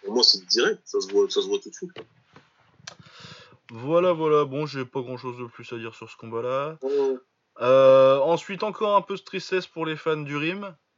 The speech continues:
Speaker 2: Euh,
Speaker 1: Euh.
Speaker 2: il prend Curtis Blades. J'ai pas vu tout le combat, j'ai vu que quelques bouts de rounds parce que, euh, du coup, euh, entre les rounds d'anglais, je jetais un œil.
Speaker 1: Ouais, pareil.
Speaker 2: Euh, mais de toute façon, euh, de ce que j'ai vu, le scénario du combat, c'est, euh, Curtis Blades qui est un très bon lutteur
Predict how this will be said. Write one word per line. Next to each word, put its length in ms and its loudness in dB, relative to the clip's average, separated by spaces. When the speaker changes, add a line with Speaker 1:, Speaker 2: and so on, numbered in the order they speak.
Speaker 2:
Euh, 400 -2
Speaker 1:
Euh. 1000 -2
Speaker 2:
il 160 -14
prend 240 -8
Curtis 420 -16
Blades. 480 -6
J'ai 220 -8
pas 160 0
vu 160 -8
tout 100 -12
le 60 -12
combat, 260 -6
j'ai 140 -10
vu 160 -14
que 240 -8
quelques 320 -10
bouts 180 -14
de 60 -14
rounds 260 -10
parce 160 -8
que, 380 -10
euh, 40 -10
du 120 -16
coup, 260 -14
euh, 120 -4
entre 220 -8
les 80 -6
rounds 220 -8
d'anglais, 260 -8
je 140 -10
jetais 300 -14
un 160 -12
œil. 240 -14
Speaker 1:
Ouais, 160 -2
pareil. 140 -2
Speaker 2:
Euh, 580 6
mais 140 -4
de 100 0
toute 160 -10
façon, 280 2
euh, 380 -2
de 120 -6
ce 80 -14
que 80 -8
j'ai 160 -6
vu, 100 -10
le 60 -10
scénario 360 -6
du 140 -10
combat, 280 -4
c'est, 180 -8
euh, 240 -4
Curtis 360 -14
Blades 280 -6
qui 100 -14
est 60 -2
un 60 -6
très 280 -2
bon 160 -4
lutteur 540 -6